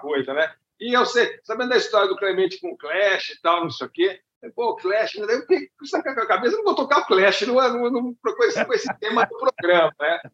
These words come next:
É, diferente do Barcinski, eu sigo o tema do programa, eu não fico tocando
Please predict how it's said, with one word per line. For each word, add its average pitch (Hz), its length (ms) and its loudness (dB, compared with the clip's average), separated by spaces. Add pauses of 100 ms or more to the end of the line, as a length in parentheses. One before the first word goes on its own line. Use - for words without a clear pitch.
(360)
É, 185 360 0
diferente 214 320 -2
do 202 100 2
Barcinski, 202 760 2
eu 202 140 8
sigo 180 720 2
o - 160 -20
tema 143 260 0
do 139 140 -12
programa, 131 360 -4
eu - 40 -6
não 156 60 -8
fico - 180 -8
tocando 175 500 4